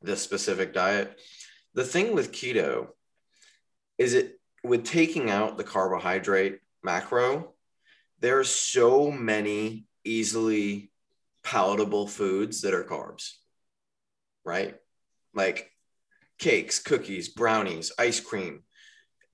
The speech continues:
Continue on the list of delicious sweets. They're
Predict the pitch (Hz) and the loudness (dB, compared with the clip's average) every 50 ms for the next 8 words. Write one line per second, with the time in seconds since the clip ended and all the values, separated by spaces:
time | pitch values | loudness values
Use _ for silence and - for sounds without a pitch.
0 | _ _ _ _ _ _ _ _ _ _ _ - - 160 139 131 - - 175 165 | _ _ _ _ _ _ _ _ _ _ _ -6 -4 -2 -2 -2 0 2 4 4
1 | 156 147 143 135 123 117 113 110 110 110 107 107 101 104 101 95 - - - 110 | 6 6 6 8 8 8 6 6 6 4 2 0 0 0 0 0 -2 -2 -2 -2
2 | 95 92 87 - - 110 98 98 104 113 117 104 - - - 104 95 - - - | -2 -4 -4 -2 0 0 0 0 2 2 2 2 2 0 0 0 0 0 0 0
3 | - - - - - - - 95 82 78 78 - - - - - - 110 107 104 | -2 -2 -2 -2 0 0 -2 -2 -6 -6 -8 -8 -8 -8 -6 0 0 0 0 0
4 | - - | -4 -12